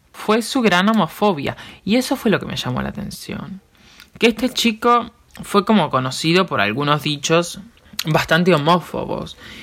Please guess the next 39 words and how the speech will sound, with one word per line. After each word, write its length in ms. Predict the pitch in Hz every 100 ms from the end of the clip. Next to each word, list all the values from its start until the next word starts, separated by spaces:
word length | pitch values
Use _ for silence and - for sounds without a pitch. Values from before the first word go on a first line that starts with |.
| -
Y 80 | -
acá 200 | 190 220
tengo 280 | 220 254 220
un 120 | 170
tuit. 300 | 165 - - - - - - - - - - -
Dice, 500 | 202 247 214 175 123 - - - - - - - - - - 202
todo 100 | 226
esto 180 | 214 202
en 60 |
inglés, 600 | 175 175 190 262 - - - -
dice, 460 | 214 175 185 185 190
a 200 | 165 165
ver, 300 | 196 233 196
"Romantic 480 | 156 165 175 165 165
love 200 | 190 208
is 100 | 175
incomplete". 420 | 143 - - - - - -
Como 240 | 196 196
que 80 | 202
el 80 | 196
amor, 420 | 202 208 214 240 240
eh, 360 | 156 143 147
está 220 | 143 156
incompleto. 920 | 165 165 165 160 165 165 160 175 202 247 - _ _ -
Como 180 | 175 165
que, 60 | -
ah, 220 | 208 170
claro, 380 | 160 208 143 131
como 180 | 147
que 60 | 147
el 80 | 151
amor 180 | 175 226
roman-, 380 | 208 160 175
ahora 180 | 147 185
estoy 220 | 196 170
entendiendo. 400 | 156 - 120 135
Claro, 160 | 131 156
lo 60 | 156
estoy 200 | 220